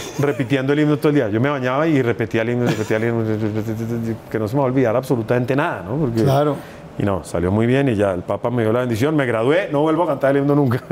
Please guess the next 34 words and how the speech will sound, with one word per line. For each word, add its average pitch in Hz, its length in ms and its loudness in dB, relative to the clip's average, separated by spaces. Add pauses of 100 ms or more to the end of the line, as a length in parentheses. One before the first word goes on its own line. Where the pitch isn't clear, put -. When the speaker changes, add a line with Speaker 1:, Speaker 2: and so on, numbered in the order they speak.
Speaker 1:
<laughs> - 200 -12
Speaker 2:
Qué 185 100 0
bueno. 160 320 2 (500)
Oye, 180 400 2
¿y 170 100 4
en 170 80 4
la 165 60 6
escuela 175 340 2
eras 170 180 2
bueno 160 280 4
en 170 40 4
las 139 140 2
notas 156 300 0
normales 151 560 0
o 147 80 2
no? 127 180 -2 (180)
Speaker 1:
No, 117 180 0
muy 98 160 -2
regular. 101 380 0 (480)
Speaker 2:
¿En 147 160 4
qué, 175 400 2
en 156 160 4
qué 165 120 0
materia 165 320 4
eras 156 180 2
el, 131 100 0 (200)
lo, 147 140 0 (260)
la 147 180 0
peor 160 240 2
materia? 147 400 2 (1400)
Speaker 1:
En 123 140 0
varias. 131 420 -2 (800)
<laughs> - 880 -6
Pero, 139 1080 2